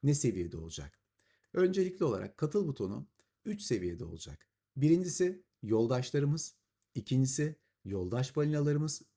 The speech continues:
üçüncüsü yoldaş market maker'larımız olacak. Umarım isimlerden de mutlu olursunuz.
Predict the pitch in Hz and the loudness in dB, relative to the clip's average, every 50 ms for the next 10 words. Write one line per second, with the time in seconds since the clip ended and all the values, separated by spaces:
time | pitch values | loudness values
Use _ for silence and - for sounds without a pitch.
0 | _ _ - 110 - - 120 117 113 113 - 147 147 143 - _ _ _ _ _ | _ _ -8 -8 -4 -2 -2 -2 -2 -2 -4 -4 -4 -4 -6 _ _ _ _ _
1 | 110 110 110 110 117 127 135 139 139 - - - 107 104 101 104 104 113 - - | 0 2 2 4 4 2 2 0 -2 -4 -8 -6 -4 -4 -4 -2 -4 -4 -4 -4
2 | 110 101 101 101 - 95 85 85 82 85 85 82 - 78 80 82 - 80 71 - | -4 -4 -4 -4 -4 -6 -6 -6 -8 -8 -10 -10 -10 -10 -10 -10 -12 -14 -14 -16
3 | _ _ _ _ _ _ _ _ _ _ - 214 214 190 127 120 123 131 - 143 | _ _ _ _ _ _ _ _ _ _ -2 0 4 4 4 4 2 0 0 0
4 | 135 123 113 107 101 98 95 98 101 123 120 107 98 - - 104 95 90 82 - | 0 0 0 -2 -4 -4 -4 -4 -4 -4 -4 -4 -6 -6 -4 -4 -4 -4 -8 -12
5 | - 82 80 - - - | -12 -14 -14 -14 -16 -20